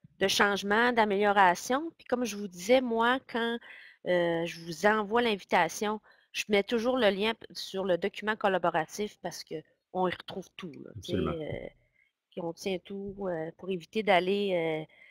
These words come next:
Speaker 1: euh, euh, les après-cours, tu sais, de chevaucher d'un site à l'autre. Donc, euh, je le fais toujours. Donc, à utiliser. Et aussi, il sert pour mettre, là, si vous avez des questionnements, parce que des fois, ça nous arrive que ou on a un questionnement spontanément,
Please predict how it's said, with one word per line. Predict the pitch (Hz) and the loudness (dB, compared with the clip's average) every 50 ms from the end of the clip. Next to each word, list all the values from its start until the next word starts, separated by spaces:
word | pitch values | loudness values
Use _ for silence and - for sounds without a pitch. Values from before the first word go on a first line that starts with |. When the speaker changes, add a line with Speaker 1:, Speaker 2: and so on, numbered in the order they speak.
| - _ _ _ | -20 _ _ _
Speaker 1:
euh, | 175 | -8
euh, | 165 160 | -8 -6
les | 160 160 165 | -6 -6 -6
après-cours, | 170 - - 160 - - - 220 208 208 208 | -6 -6 -6 -10 -10 -6 -6 -6 -4 -6 -4
tu | - 233 | -4 -4
sais, | 214 190 | -4 -2
de | 185 180 | -2 -4
chevaucher | - - 214 190 190 202 185 180 - - 208 214 | -2 -2 -2 -2 -2 -2 -4 -2 -4 -4 -4 -2
d'un | 208 196 175 | 0 0 0
site | 170 - - 202 226 | -2 -4 -4 0 2
à | 196 185 | 4 4
l'autre. | 185 196 214 240 240 202 | 4 2 2 0 -2 -4
Donc, | 190 185 185 196 185 - | -6 -8 -8 -8 -8 -6
euh, | 202 185 175 175 175 | -4 -4 -4 -4 -4
je | 180 170 | -4 -6
le | 170 | -6
fais | - - 190 185 | -6 -8 -10 -10
toujours. | - 196 180 175 208 240 247 - 208 | -8 -10 -10 -8 -10 -12 -12 -12 -14
Donc, | 202 202 - _ _ _ _ _ _ - - - _ _ _ _ - - | -14 -16 -16 _ _ _ _ _ _ -20 -20 -20 _ _ _ _ 0 4
à | - 269 285 | 4 6 6
utiliser. | 269 214 - - 226 185 196 190 170 180 214 277 453 571 - _ _ - _ _ - - - - _ | 4 0 -4 -8 -8 -6 -6 -8 -4 -4 -2 -2 -2 -4 -8 _ _ -20 _ _ -20 -20 -20 -8 _
Et | - 285 269 | -2 -2 -2
aussi, | 233 - - 339 349 | -2 -2 0 0 0
il | 294 247 | 0 0
sert | - - 240 240 254 254 | 2 6 8 8 8 6
pour | - - 214 | 4 -2 -2
mettre, | 202 196 220 - - 208 | 0 0 0 -2 -2 -6
là, | 202 202 | -6 -6
si | - - - 208 | -6 -8 -12 -10
vous | 202 202 185 208 | -10 0 4 4
avez | 185 180 226 240 | 4 4 4 0
des | 214 233 202 | 0 -2 -2
questionnements, | - - 190 - - - - 202 190 190 202 214 233 247 | 0 -2 -2 -2 -2 0 2 2 2 2 0 0 0 0
parce | 240 226 - - | 0 -2 -4 -4
que | - 226 | -4 -4
des | 202 220 - | -4 -4 -4
fois, | - 339 | -6 -4
ça | - - 262 | -4 -2 -2
nous | 233 220 208 226 | -2 0 2 4
arrive | 214 202 190 214 220 233 247 240 - - - | 4 4 4 2 -2 -4 -4 -6 -8 -8 -6
que | 202 190 196 202 208 - - - - - - - - _ _ - | -4 -2 -2 -2 -4 -6 -8 -16 -20 -20 -20 -20 -20 _ _ -8
ou | - 277 285 262 | -2 4 6 6
on | 214 202 | 6 6
a | 202 | 4
un | 202 | 2
questionnement | 190 - 208 - - 233 214 214 214 214 214 233 247 254 254 247 254 247 226 | 2 0 -2 -2 0 0 0 0 0 2 2 4 4 4 4 2 2 0 -2
spontanément, | - - - 247 269 269 - 277 269 247 226 214 202 196 220 277 | -4 -4 2 4 4 6 8 6 6 6 4 2 2 2 2 2